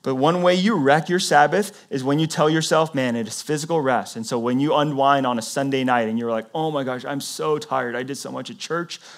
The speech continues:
I don't even think I had the Sabbath." You don't understand what a Sabbath is. The second way we ruin Sabbath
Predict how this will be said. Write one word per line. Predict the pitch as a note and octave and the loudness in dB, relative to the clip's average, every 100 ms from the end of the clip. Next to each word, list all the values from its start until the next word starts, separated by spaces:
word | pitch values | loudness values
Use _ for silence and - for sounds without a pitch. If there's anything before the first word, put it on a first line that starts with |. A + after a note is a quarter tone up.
| - | -10
I | C#3 | -2
don't | D3 | 0
even | C#3+ | 0
think | C#3 D#3 C3+ | 0 -2 -2
I | |
had | B2+ | -4
the | A2 | -6
Sabbath." | - A2 G2 F#2 - _ _ _ | -6 -6 -6 -12 -20 _ _ _
You | A#2 | -6
don't | A#2 | -4
understand | G2+ G2 G2 F#2+ | -4 -8 -10 -16
what | E2+ | -16
a | |
Sabbath | - F2 E2 - F2+ | -18 -18 -20 -20 -20
is. | - - _ _ _ _ _ _ _ _ _ _ _ _ _ _ _ _ _ _ _ _ _ _ _ _ _ - | -20 -20 _ _ _ _ _ _ _ _ _ _ _ _ _ _ _ _ _ _ _ _ _ _ _ _ _ -4
The | C#3+ | 2
second | G3 F#3+ F#3 | 4 4 4
way | D#3+ D#3 | 4 4
we | D3+ | 0
ruin | D3+ C#3+ D3+ D3 | 0 0 2 0
Sabbath | C3 C#3+ C3+ A#2 G#2 - | 0 2 4 2 -4 -8